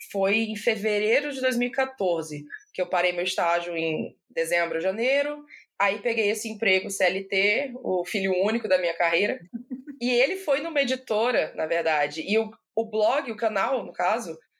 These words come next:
já tinha largado o blog, tava só com o canal. Ele me ajudou a ganhar esse emprego, sabe? Ele me ajudou ali, porque eles viram que eu realmente tinha interesse na, na, em leitura, conhecia os livros, e parte do meu trabalho era justamente conseguir falar pros livros e apresentar livros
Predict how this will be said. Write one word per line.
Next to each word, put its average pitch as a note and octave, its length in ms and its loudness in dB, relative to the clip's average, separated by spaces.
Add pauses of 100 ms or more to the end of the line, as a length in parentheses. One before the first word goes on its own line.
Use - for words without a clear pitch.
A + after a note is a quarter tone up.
(160)
já F#3+ 100 0
tinha A#3+ 180 0
largado G3+ 400 0
o F#3+ 40 -10
blog, G3+ 300 0
tava F#3 140 -2
só F#3+ 180 0
com A3+ 80 -2
o A3+ 40 -6
canal. A3+ 460 0 (300)
Ele A#3+ 240 2
me D4 80 0
ajudou C#4 720 -2
a F3+ 100 2
ganhar F#3 320 2
esse F3+ 220 -8
emprego, D#3 400 0
sabe? D3+ 360 0
Ele D#3 120 -4
me F3 100 2
ajudou F#3 400 0
ali, G3 540 0 (260)
porque G#3+ 200 0
eles A3 120 0
viram A3 240 0
que A3+ 80 -2
eu G#3+ 40 2
realmente A3+ 280 2
tinha G#3 280 2
interesse G#3 640 0
na, E3+ 180 2
na, E3 320 0
em F3 140 -4
leitura, G#3 520 0
conhecia F3+ 440 0
os F#3+ 100 -2
livros, F#3+ 640 0 (240)
e F#3+ 80 -4
parte G3 320 0
do G3+ 80 -6
meu G#3 100 2
trabalho F#3+ 400 0
era F#3+ 200 2
justamente G3 520 0
conseguir G#3 340 0
falar F#3+ 420 0
pros G3 200 -10
livros F#3+ 180 0
e G3 40 6
apresentar F3 520 2
livros F3+ 440 -2